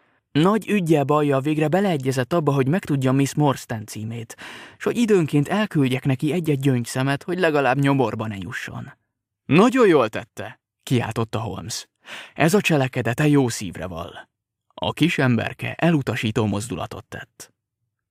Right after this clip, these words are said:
"A gondviselői voltunk", folytatta. Legalábbis én így fogtam fel.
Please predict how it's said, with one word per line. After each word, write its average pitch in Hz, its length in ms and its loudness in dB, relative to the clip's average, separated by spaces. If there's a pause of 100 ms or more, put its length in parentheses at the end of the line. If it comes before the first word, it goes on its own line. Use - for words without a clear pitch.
(100)
"A 175 160 4
gondviselői 170 800 0
voltunk", - 680 -14 (100)
folytatta. - 720 -12 (880)
Legalábbis 185 720 0
én 180 220 0
így 151 160 0
fogtam 101 380 -10
fel. - 400 -14